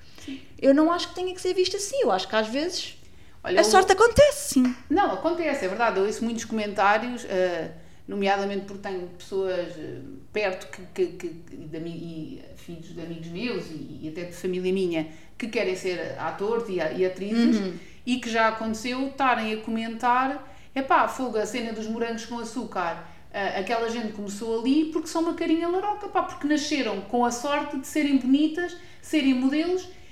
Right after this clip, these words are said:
Speaker 1: e depois vão, à-, vão às agências de modelos, fazem castings, elas nem sabem representar, ah, mas como são, têm a sorte de
Speaker 2: Estás
Speaker 1: ser
Speaker 2: a ver?
Speaker 1: bonitas,
Speaker 2: As,
Speaker 1: elas
Speaker 2: eh,
Speaker 1: vão para lá."
Speaker 2: aquelas revoltazinhas.
Speaker 1: Certo, mas a questão é, ok,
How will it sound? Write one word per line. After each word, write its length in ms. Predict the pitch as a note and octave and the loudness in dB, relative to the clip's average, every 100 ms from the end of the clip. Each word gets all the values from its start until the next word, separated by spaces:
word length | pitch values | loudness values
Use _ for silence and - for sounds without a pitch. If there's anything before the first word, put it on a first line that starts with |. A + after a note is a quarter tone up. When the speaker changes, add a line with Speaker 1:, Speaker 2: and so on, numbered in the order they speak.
| - D#4+ | -4 -2
Speaker 1:
e 60 | |
depois 260 | D4+ F4 E4+ D#4+ | 0 2 2 0
vão, 360 | D#4+ E4 D#4+ | 0 2 4
à-, 20 | D#4+ | 4
vão 140 | D#4+ | 4
às 140 | D#4+ D#4 | 4 4
agências 360 | D4 D4 D4+ | 2 2 -2
de 60 | C#4+ | 0
modelos, 300 | C#4+ C#4+ - | 0 0 -2
fazem 340 | B3 A#3+ C4+ | -2 2 2
castings, 400 | D4+ D#4 D#4 D4+ | 2 2 2 2
elas 180 | D#4+ D4+ | 0 2
nem 100 | D4+ | 2
sabem 320 | D4 C4+ G#3+ A3 | 2 2 0 -2
representar, 800 | - C4 C4 C#4 C#4 D4+ D#4 D#4 - - | -4 -6 0 2 2 4 2 0 -12 -2
ah, 80 | D#4 | 2
mas 140 | C4+ | 2
como 200 | - C#4 | 4 2
são, 200 | C#4 C#4+ | 4 0
têm 240 | C#4 C#4 C4 | 4 6 6
a 40 | |
sorte 500 | C4 - F#4 D4+ - | 4 4 4 4 0
de 60 | G#3+ | 0
Speaker 2:
Estás 200 | G3 G3+ | 2 4
Speaker 1:
ser 80 | G#3 | 8
Speaker 2:
a 40 | |
ver? 160 | A#3 C#4+ | 10 8
Speaker 1:
bonitas, 260 | - D4 D#4+ - - | 6 0 -2 -2 4
Speaker 2:
As, 320 | G3+ G3 - | 4 4 4
Speaker 1:
elas 220 | C#4 - | 8 8
Speaker 2:
eh, 20 | |
Speaker 1:
vão 100 | D#4 | 8
para 120 | D#4 A#3+ | 8 10
lá." 60 | |
Speaker 2:
aquelas 260 | C#4 B3+ C4+ | 10 10 10
revoltazinhas. 1200 | C4 A#3+ C#4 C#4+ D4 C4+ C4 C#4 C#4+ D#4 F4 - - | 6 10 12 12 4 6 8 10 10 6 2 -10 -8
Speaker 1:
Certo, 320 | - G4+ D#4 | -4 -2 0
mas 140 | D4+ | 0
a 40 | D4+ | 0
questão 300 | - - D4 | -2 0 0
é, 220 | F#3 F3+ | 0 -2
ok, 300 | A#3+ A#3+ G#3 | -2 0 -2